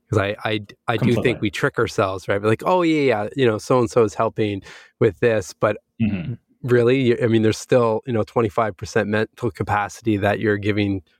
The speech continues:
Speaker 1: towards whatever the situation is, right? And
Speaker 2: Yeah,
Speaker 1: that
Speaker 2: and it, it, you know, I, I heard
Speaker 1: it's
Speaker 2: a
Speaker 1: like
Speaker 2: story that I'll never forget about Jack Dorsey. 'Cause
Speaker 1: Okay.
Speaker 2: Jack Dorsey was a re-, original C E O at Twitter, right?
Speaker 1: Yeah.
Speaker 2: Many years ago. <laughs> Who's the story at Twitter at C E O tomorrow?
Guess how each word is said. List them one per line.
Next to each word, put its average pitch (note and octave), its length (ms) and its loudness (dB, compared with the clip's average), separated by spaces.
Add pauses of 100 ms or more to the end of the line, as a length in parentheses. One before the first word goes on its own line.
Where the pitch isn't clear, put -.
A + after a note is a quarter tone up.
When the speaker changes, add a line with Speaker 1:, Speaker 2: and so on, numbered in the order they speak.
Speaker 1:
towards G2+ 380 0
whatever G2+ 280 2
the F#2+ 100 -6
situation G2+ 640 0
is, F#2 220 -4
right? G2 220 0
And G2 100 0
Speaker 2:
Yeah, G2+ 240 -2
Speaker 1:
that G2+ 40 -6
Speaker 2:
and B2 100 2
it, B2+ 160 -2
it, C3 200 -2
you C3+ 120 0
know, B2+ 160 2
I, A#2+ 200 2
I B2+ 100 -2
heard D3 100 4
Speaker 1:
it's C3 80 2
Speaker 2:
a - 20 6
Speaker 1:
like A2+ 80 2
Speaker 2:
story A#2 320 2
that G#2+ 140 0
I'll G2+ 100 0
never G#2+ 240 0
forget G2+ 320 -2
about F#2 240 -4
Jack F2+ 260 -4
Dorsey. F2+ 480 -4 (440)
'Cause A#2 140 0
Speaker 1:
Okay. B2 80 2
Speaker 2:
Jack A#2+ 200 0
Dorsey A2 360 -2
was G2+ 180 0
a - 20 0
re-, F#2+ 180 0
original G#2+ 540 2
C G2+ 320 0
E F#2 60 2
O F2 140 0
at F2+ 120 -8
Twitter, G2 400 -2 (100)
right? F2 220 -2 (160)
Speaker 1:
Yeah. G2+ 140 2
Speaker 2:
Many G#2 320 0
years F#2 280 -2
ago. F#2+ 300 -2 (320)
<laughs> - 400 -4 (1200)
Who's G#3 180 6
the A3+ 60 6
story G#3+ 320 6
at - 60 -6
Twitter G#3 260 6
at F#3 160 2
C F#3 300 2
E F3+ 40 8
O F#3+ 120 6
tomorrow? F#3+ 380 4